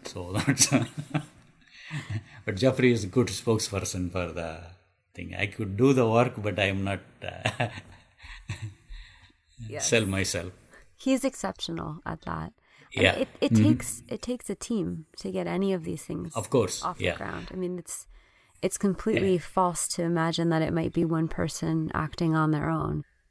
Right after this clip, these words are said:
Speaker 2: I just want to acknowledge what it is that you did and,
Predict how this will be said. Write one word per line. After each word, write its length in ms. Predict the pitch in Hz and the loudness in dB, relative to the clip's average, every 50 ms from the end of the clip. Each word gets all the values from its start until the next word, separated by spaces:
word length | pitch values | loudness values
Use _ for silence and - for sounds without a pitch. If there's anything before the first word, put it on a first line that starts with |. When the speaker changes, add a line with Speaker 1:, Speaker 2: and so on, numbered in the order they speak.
| _ - - | _ -6 0
Speaker 2:
I 100 | - 180 | 0 2
just 220 | 170 190 190 - - | 2 2 2 6 8
want 140 | 196 185 180 | 8 8 8
to 60 | 170 | 8
acknowledge 640 | 165 - - 165 165 170 175 165 160 151 - - - | 6 2 2 4 4 6 6 4 4 2 0 -4 -2
what 220 | 170 170 160 147 | -2 0 0 0
it 120 | 160 156 156 | -2 -2 0
is 220 | 156 156 147 - | -2 -2 -2 -2
that 140 | - - - | -4 -6 -4
you 120 | - 151 | -4 -6
did 360 | 147 - 170 175 170 147 143 | -4 -2 0 0 0 0 -2
and, 380 | 151 151 151 147 147 147 143 - | -2 -2 0 0 0 0 -2 -4